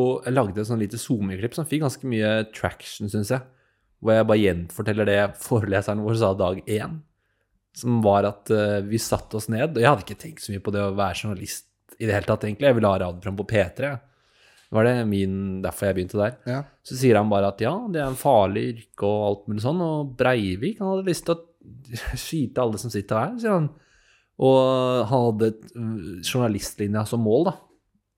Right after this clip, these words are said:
Speaker 1: på en eller annen sånn liste. Og så han, hvis han ville ta oss, så hadde han, eh, trykket på brannalarmen. Så hadde vi løpt ut brannutgangen, nødutgangen, så hadde han stått klar der og skutt
Speaker 2: Ja.
Speaker 1: oss alle sammen.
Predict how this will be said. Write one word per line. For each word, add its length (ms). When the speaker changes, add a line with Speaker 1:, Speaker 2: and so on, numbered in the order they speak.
Speaker 1:
på 80
en 80
eller 120
annen 100
sånn 80
liste. 340
Og 80
så 120
han, 180
hvis 180
han 140
ville 140
ta 120
oss, 120
så 140
hadde 100
han, 160
eh, 320
trykket 240
på 80
brannalarmen. 540
Så 80
hadde 140
vi 80
løpt 300
ut 120
brannutgangen, 1040
nødutgangen, 380
så 20
hadde 140
han 20
stått 320
klar 140
der 160
og 80
skutt 200
Speaker 2:
Ja. 40
Speaker 1:
oss 80
alle 160
sammen. 220